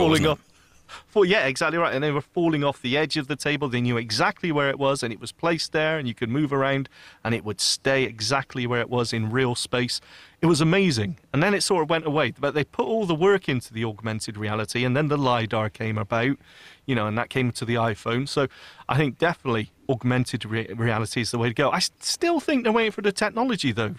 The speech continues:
Speaker 1: 'cause, you know, when you think of glasses, getting that amount of technology onto those, uh, a small space,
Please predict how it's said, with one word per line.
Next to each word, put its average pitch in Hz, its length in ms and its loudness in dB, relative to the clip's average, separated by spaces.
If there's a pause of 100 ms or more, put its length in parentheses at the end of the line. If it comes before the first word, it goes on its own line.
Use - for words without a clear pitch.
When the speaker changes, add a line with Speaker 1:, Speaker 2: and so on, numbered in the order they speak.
Speaker 1:
'cause, 185 200 0 (260)
you 202 300 0
know, - 40 4
when 190 120 4
you 214 80 -6
think 262 180 0
of 220 80 -2
glasses, 208 460 2
getting 160 240 -2
that 196 160 0
amount 180 240 0
of 131 80 -6
technology 156 680 0 (340)
onto 165 360 0
those, 139 560 0
uh, 120 180 2
a - 100 2
small 135 460 0 (220)
space, - 720 -2